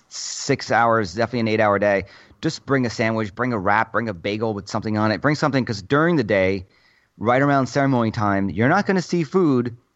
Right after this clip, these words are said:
for a while. You might not get to eat during cocktail hour if you're doing portraits. So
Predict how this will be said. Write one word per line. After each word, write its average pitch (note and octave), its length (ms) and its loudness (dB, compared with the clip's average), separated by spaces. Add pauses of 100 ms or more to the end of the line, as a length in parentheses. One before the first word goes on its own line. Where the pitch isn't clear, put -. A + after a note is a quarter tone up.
for C#3 160 2
a B2+ 60 4
while. C#3+ 440 0 (120)
You C#3+ 140 -2
might F3 140 2
not F#3+ 140 -2
get F#3 140 -2
to D3 140 -4 (100)
eat G#3 200 -6
during B2 180 0
cocktail G2+ 340 -2
hour F2 220 2
if G#2 80 -2
you're A2+ 80 -4
doing A#2 220 0
portraits. D3+ 420 -2
So A#2 280 0